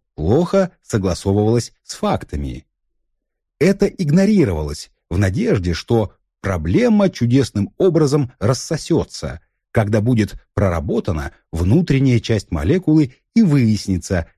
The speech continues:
каким образом нейтрализован отрицательный заряд фосфатных групп. Увы, эти умопостроения противоречили данным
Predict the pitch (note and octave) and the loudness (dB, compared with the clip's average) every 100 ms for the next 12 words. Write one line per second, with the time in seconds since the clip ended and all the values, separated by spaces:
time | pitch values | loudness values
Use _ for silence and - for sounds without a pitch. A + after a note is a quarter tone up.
0 | _ G#3 G3 - G3 - A#3+ A3+ G#3 G#3 | _ -4 0 0 0 0 0 2 2 2
1 | G3 - _ A2 C3 A2 G2+ F2+ A#2+ G#3+ | -2 -4 _ 0 2 0 0 -2 0 0
2 | G3 F3+ - _ - - A2 - F3+ F3+ | 2 0 -6 _ -6 -2 -2 0 -2 2
3 | C#3 C3 F#2+ C3 D3+ - _ - G#2+ - | 0 2 2 0 -2 -6 _ -6 -6 -4
4 | G2+ - G2+ F2 D2+ C2+ - _ _ _ | -6 -2 -2 -2 -6 -8 -20 _ _ _
5 | _ _ _ _ _ _ _ _ - C3 | _ _ _ _ _ _ _ _ 0 2
6 | F#3+ A#3+ E2+ - _ _ _ - D#3+ - | 2 0 0 -6 _ _ _ 0 2 2
7 | D3 - C#3+ A#2+ A#2 - - G2 D#3+ A#3+ | -2 0 0 2 0 -6 -4 -2 0 2
8 | G#3+ F#3+ F3+ D3 C3 G#2 F2+ F3+ - E3+ | 2 2 2 -2 -2 0 2 0 2 2
9 | E3+ - _ E2 A2 A#2 B2+ C#3 B2+ | 2 -2 _ -4 -2 0 0 -2 -4